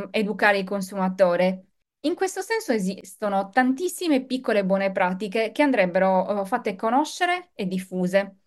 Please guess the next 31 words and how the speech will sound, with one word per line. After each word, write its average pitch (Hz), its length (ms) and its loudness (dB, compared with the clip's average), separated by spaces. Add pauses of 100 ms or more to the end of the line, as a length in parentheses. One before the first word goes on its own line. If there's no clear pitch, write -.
(200)
Pensiamo 311 340 0
solo 254 260 2
a 214 260 -2
tutte 269 260 0
quelle 202 400 2
piccole 254 320 -2
iniziative 247 580 0
portate 196 380 -2
avanti, 247 380 0
ad 185 80 2
esempio, 226 340 -2
nelle 190 300 -2
scuole, 185 540 0
che 254 120 -2
cercano 196 420 0
di 196 140 0
diffondere 196 500 -2
la 185 140 0
cultura 220 400 0
del 180 160 0
buon 262 220 2
cibo, 220 480 -2
abituando 190 720 -2
bambini 185 420 0
e 175 40 0
adolescenti 185 720 -2
a 208 100 -2
consumare 208 540 -2
frutta 196 300 -4
e - 20 -4
verdura. 175 600 -4